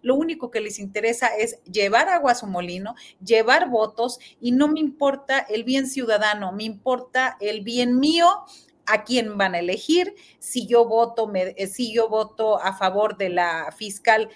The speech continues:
me dejan fuera. Y otra vez, eh,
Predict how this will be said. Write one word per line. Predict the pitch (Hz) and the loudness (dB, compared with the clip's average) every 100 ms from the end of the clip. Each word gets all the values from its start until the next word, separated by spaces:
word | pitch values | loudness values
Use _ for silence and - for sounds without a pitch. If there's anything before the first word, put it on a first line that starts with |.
| _ | _
me | 196 196 | -4 0
dejan | 196 - 196 196 | 0 -2 -4 -6
fuera. | - 285 277 269 285 - _ _ | 0 4 4 4 -2 -6 _ _
Y | 233 302 | 0 0
otra | 370 415 349 | 0 0 0
vez, | 262 381 - - | 0 -2 -8 2
eh, | 226 214 214 | 4 4 2